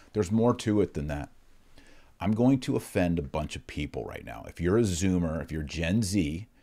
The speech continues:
and you like watching me, maybe turn off right now, 'cause you're not gonna like what I'm about to say to your generation. Gen Z, the Zoomer, are spoiled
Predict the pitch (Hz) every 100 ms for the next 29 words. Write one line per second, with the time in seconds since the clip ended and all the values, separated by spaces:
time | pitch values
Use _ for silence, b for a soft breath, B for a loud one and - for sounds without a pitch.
0 | b b b - 73 80 76 92 101 101
1 | 101 - 80 82 98 151 - 110 92 90
2 | 76 73 62 - 85 90 98 110 95 123
3 | 117 92 85 85 90 87 90 78 78 -
4 | - 76 71 76 80 71 67 76 95 107
5 | - - _ _ _ _ _ _ b b
6 | b b b b _ - 107 117 170 127
7 | 127 71 71 - 87 90 80 107 82 60
8 | 85 _ _ - _ b b b _ -
9 | 92 - - - - 113 139 156 151 139